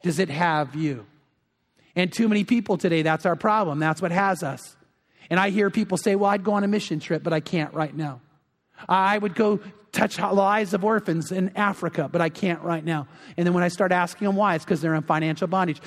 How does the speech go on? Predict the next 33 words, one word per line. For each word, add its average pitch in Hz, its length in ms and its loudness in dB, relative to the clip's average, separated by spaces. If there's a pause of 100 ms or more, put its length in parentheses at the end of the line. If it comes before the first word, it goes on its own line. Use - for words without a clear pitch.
(200)
And 214 120 4
then 254 100 4
very 269 200 4
often 233 320 2
I'll 180 140 4
say 226 160 0
to 208 80 4
them, 208 300 -4
"You're 254 140 4
in 240 100 2
bondage." 240 380 2
And 226 80 2
they'll 233 80 2
go, 262 100 4
"No, 320 220 4
we're 339 140 4
not. 277 320 2 (680)
No, 311 300 4 (160)
no, 311 140 6
we're 311 180 2
fine." 302 520 4 (220)
You 277 120 6
know 302 100 6
what? 277 160 4
In 185 140 2
John 247 280 2
eight 226 300 0
thirty-one 247 400 4
and 202 120 0
thirty-two, 208 380 0
when 180 140 2
Jesus 226 440 0
said, 160 280 2